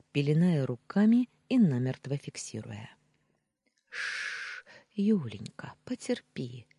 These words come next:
попросил, покрывая поцелуями моё лицо. "Не зажимайся,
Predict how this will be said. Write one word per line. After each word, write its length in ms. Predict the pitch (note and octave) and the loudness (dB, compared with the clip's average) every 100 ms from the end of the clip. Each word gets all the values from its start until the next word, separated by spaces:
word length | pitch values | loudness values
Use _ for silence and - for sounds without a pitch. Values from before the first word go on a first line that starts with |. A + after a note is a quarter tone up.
| _ | _
попросил, 640 | - D3 C3+ B2+ - F3+ C#4 | 2 2 2 -2 -2 -4 -2
покрывая 480 | - - C#3+ A#2+ A#2 | -4 0 0 0 -2
поцелуями 720 | A2+ - - A2+ G#2+ C3+ E3 | -4 -8 -6 -6 -2 0 2
моё 260 | F3+ F#3 A#2 | 2 2 -2
лицо. 480 | G#2+ - - - - _ _ _ _ _ _ _ _ - | -8 -12 -14 -14 -14 _ _ _ _ _ _ _ _ -4
"Не 280 | C4 C4 | 2 4
зажимайся, 880 | F#3+ D3+ A#2 G#2+ G2+ F#2 F2 - - | 4 2 0 -4 -4 -8 -12 -16 -18